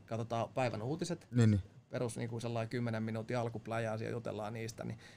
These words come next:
Speaker 1: sit kun oli tavallaan niistä uutisoinnin ihan alkuvaiheesta asti seurannut sitä, sit oli jo vähän niinku, tiedätkö, kyllästynyt itse siihen hommaan. Ja sit kun se, sit kun se kolahti tohon noin, niin tuli sellainen, niinku, että no,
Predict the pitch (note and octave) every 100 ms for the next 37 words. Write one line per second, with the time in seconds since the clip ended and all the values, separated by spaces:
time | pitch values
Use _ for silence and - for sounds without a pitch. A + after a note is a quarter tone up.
0 | - C#3 - C3 B2 C3+ C3+ C3+ B2+ B2+
1 | - - - - _ C#3+ A#2+ F3 F3+ D#3+
2 | B2+ C#3 C3+ D#3 D3+ C#3+ C#3+ C3 B2 B2
3 | B2 A#2+ A#2+ A2+ A#2 D3+ D3+ C#3 B2+ A#2+
4 | A#2+ B2 A#2+ C#3 C#3 C#3 - C#3+ C#3+ C3+
5 | C3 B2 A#2+ D3+ C3+ A#2 B2 B2+ B2 A#2
6 | A2 A2+ D#3 D#3 C3+ B2 A#2 - - -
7 | - - - A#2+ E3+ C#3+ D#3 D3+ F3 F3
8 | D3+ D3+ D3+ C#3+ C#3 B2+ C3+ C3+ B2 B2
9 | B2+ B2 B2 A#2+ A#2 A#2 A2+ C3+ B2+